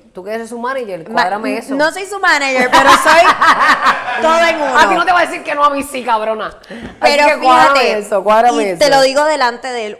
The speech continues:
Speaker 2: una de las personas que yo le dije, "Para entrevista fuiste tú. ¿Es cierto o no es cierto?". Míralo para que, para
Speaker 1: Qué
Speaker 2: que le
Speaker 1: lindo, mi amor, gracias. De verdad, ¿sabes qué? Que a mí no me gusta,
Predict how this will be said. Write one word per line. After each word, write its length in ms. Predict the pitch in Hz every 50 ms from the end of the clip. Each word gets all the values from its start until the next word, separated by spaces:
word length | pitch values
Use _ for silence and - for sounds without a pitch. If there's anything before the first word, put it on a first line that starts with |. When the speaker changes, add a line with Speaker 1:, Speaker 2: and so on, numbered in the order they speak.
| _
Speaker 2:
una 340 | - 247 247 247 247 247 254
de 60 | 269 269
las 120 | 294 285
personas 500 | 294 - 254 240 - 247 240 240 254 247
que 180 | 247 226 202 196
yo 120 | 190 190
le 120 | 196 202 202
dije, 380 | 196 196 190 190 175 160 165 _ _ _ _ _ _ _ _
"Para 160 | - 202 196
entrevista 460 | 196 185 - 170 175 190 196 - -
fuiste 260 | - - - - 185 -
tú. 180 | _ - 165 151 _ _ _ _ _ _ _ _ _ _
¿Es 260 | 214 233 247 240 -
cierto 260 | - 247 247 240 247
o 40 | 226
no 60 | 196
es 100 | 185 180
cierto?". 240 | - - - _ _ _ _ _ _ _ _ -
Míralo 380 | 175 180 202 226 233 226 202
para 240 | 180 180 170 170 156
que, 220 | - 165 165 160 -
para 200 | - 160 165 165
Speaker 1:
Qué 60 | 233
Speaker 2:
que 80 | 240 -
le 80 | - -
Speaker 1:
lindo, 280 | 185 185 190 185 185
mi 120 | 185 180 175
amor, 340 | 165 160 160 160 160 165 170
gracias. 400 | 175 165 160 165 175 - 226 208
De 100 | 202 202
verdad, 200 | 208 226 233 226
¿sabes 240 | 285 311 320 320 320
qué? 200 | 320 294 262 -
Que 80 | 240
a 40 | 214
mí 100 | 202 220
no 120 | 226 247
me 80 | 269 277
gusta, 680 | 262 269 277 269 _ - 262 247 233 226 214 202 208 _